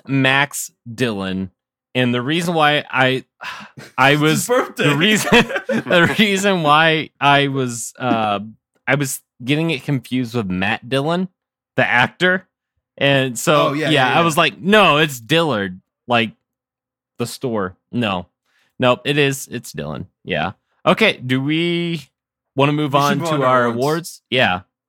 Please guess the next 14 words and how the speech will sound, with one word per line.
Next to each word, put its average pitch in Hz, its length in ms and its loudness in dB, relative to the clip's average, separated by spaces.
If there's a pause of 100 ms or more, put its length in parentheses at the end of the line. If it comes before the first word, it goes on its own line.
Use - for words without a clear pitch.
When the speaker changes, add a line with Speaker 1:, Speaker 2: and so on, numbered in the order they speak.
(360)
Speaker 2:
Yes. - 300 -14
Speaker 1:
Uh, 117 440 0
Danny, 117 840 -2
so 131 340 -2
for 131 240 0
our 110 140 2
first, - 560 -4 (180)
uh, 113 460 0
Why 120 220 0
Is 139 240 -2
Award, 113 500 -4 (240)
M 143 200 0
V 151 200 -2
P. 104 560 -4